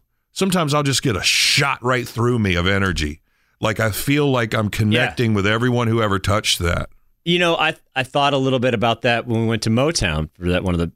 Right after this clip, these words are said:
Speaker 2: that time in Detroit, where it's like the people that have been through it, like, when you walk down into the,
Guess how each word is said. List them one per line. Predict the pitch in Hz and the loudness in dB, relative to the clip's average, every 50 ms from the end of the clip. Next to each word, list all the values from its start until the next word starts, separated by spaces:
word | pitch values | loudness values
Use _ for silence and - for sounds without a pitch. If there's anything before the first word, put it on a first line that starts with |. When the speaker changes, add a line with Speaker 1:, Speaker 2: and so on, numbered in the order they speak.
| _ - | _ -6
Speaker 2:
that | 92 85 - _ _ _ _ _ | -6 -6 -6 _ _ _ _ _
time | - 98 95 98 | -4 -2 0 0
in | 101 | 2
Detroit, | 98 107 98 - - 165 170 101 78 - - | 0 0 -2 -2 -2 0 0 0 -2 -4 -4
where | 107 95 101 | -2 0 0
it's | 98 - - | 0 2 2
like | 104 101 95 | 0 0 0
the | - 101 | -2 -4
people | - - 117 85 - 107 104 | -2 -2 -2 0 0 0 2
that | 104 98 | 2 2
have | 98 85 | 0 2
been | 98 104 104 92 | 0 0 0 0
through | - 110 104 98 | 0 0 0 2
it, | |
like, | 98 95 98 95 | 0 0 0 0
when | 113 113 | 0 0
you | 117 127 | 0 2
walk | 117 127 135 127 127 123 | 2 2 0 0 -2 -2
down | - 113 110 117 113 110 | -2 -2 0 0 0 0
into | 110 101 90 98 | 0 -2 -2 0
the, | 92 90 92 92 | 0 2 2 0